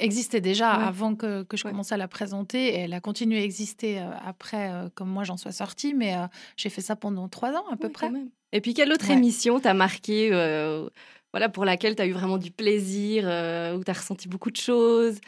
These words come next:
Speaker 1: Oh, je pense que après les, les moments les plus marquants pour moi, c'est, euh, moi, j'avais toujours eu envie de faire du divertissement.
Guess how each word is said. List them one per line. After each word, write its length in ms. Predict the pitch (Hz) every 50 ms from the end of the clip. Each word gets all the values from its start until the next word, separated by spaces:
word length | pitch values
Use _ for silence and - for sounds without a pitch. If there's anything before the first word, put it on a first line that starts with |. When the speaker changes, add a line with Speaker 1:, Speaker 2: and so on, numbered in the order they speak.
| - - _ 240
Speaker 1:
Oh, 100 | 240 240
je 120 | 233 - -
pense 240 | - 277 285 277
que 80 | - 277
après 580 | 247 226 226 208 - 214 214 214 - - 262 254
les, 600 | 262 254 233 220 208 202 202 196 196 196 196 196
les 240 | - - 226 220 220
moments 260 | 214 220 226 240 277
les 140 | 285 240 214
plus 160 | - 214 214
marquants 400 | 208 202 190 196 - - 240 240
pour 140 | 226 233 214
moi, 200 | 202 202 220 233
c'est, 260 | 226 - 233 202 190
euh, 280 | 190 196 196 202 196 190 202 -
moi, 160 | 208 208 220
j'avais 200 | 226 214 190 180
toujours 300 | - 226 220 254 269 233
eu 120 | 240 233 208
envie 220 | 196 190 220 214
de 40 | -
faire 140 | 247 202 180
du 100 | 175 170
divertissement. 760 | 170 190 185 202 196 - - 220 208 - - 208 202 240